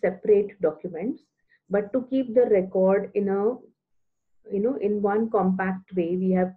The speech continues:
kept it one be-, one behind the other, right? So Form one is now the information which I am, as a gynecologist,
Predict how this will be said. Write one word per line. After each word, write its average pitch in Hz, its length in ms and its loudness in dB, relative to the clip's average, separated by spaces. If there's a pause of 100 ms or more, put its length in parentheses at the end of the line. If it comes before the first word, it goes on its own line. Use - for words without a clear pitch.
(140)
kept 208 260 -2
it 240 160 0 (460)
one 196 300 0
be-, 190 180 -2 (140)
one 196 240 0
behind 185 400 0
the 180 120 0
other, 151 240 -6 (260)
right? 269 160 -2 (400)
So 233 200 2
Form 269 340 4
one 285 320 0
is 262 220 2
now 233 340 4
the 262 180 0
information 254 720 2
which 269 240 -2
I 202 200 0
am, 214 320 2
as 196 180 0
a 214 120 2
gynecologist, 214 760 0